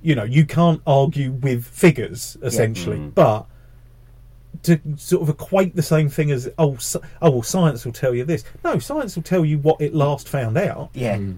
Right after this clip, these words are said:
Speaker 1: And then say, "Oh, by the way, we were wrong last week."
Speaker 4: Yeah.
Speaker 2: Yeah.
Speaker 1: And okay, that might frustrate some people, but at least someone's fucking
Speaker 4: But
Speaker 1: checking.
Speaker 4: it, but it's,
Speaker 2: Yeah,
Speaker 4: uh,
Speaker 2: yeah.
Speaker 4: it's, you're stepping forward all the time. Well, that's what you should do, unless you corrupt it the way they are,
Speaker 1: Yeah.
Speaker 4: which is
Speaker 3: Mm.
Speaker 4: just to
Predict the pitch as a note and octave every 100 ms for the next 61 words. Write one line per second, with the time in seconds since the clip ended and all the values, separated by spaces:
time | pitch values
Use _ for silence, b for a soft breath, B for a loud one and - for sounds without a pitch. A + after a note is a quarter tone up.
0 | - D#3+ D#3 D#3+ D#3+ E3+ D#3+ D#3 E3+ D#3
1 | D3+ C#3+ D3 C3+ A3 F3 G#2 - - G2
2 | F#3 - B2 G2+ F#2+ A2 D#3+ E3+ - C3+
3 | A#2+ C#3+ C3 B2+ C#3 B2 F3+ F3+ D3 A2
4 | G#2+ G2+ C#3+ D3 D3+ D3 D3+ A#2+ C3+ B2
5 | A#2 - B2+ G#2+ G2+ E3 C3+ C3 - B2+
6 | A#2+ A#2 A#2 C3 C3 - - - B2+ -
7 | F3 - G2+ C#3+ B2+ - F2+ F#2 - F#2
8 | F2+ F2+ A#2 G#2+ A2 - C3 G2+ F#2 G2+
9 | G#2 A2 A2 G2 - G2+ G2 A#2 - -
10 | - G3+ - - - - - F#2+ G2 F#2+
11 | - A#2+ F2+ D4+ G4 G2+ G#2 G2 G#2+ -
12 | G#2+ G2+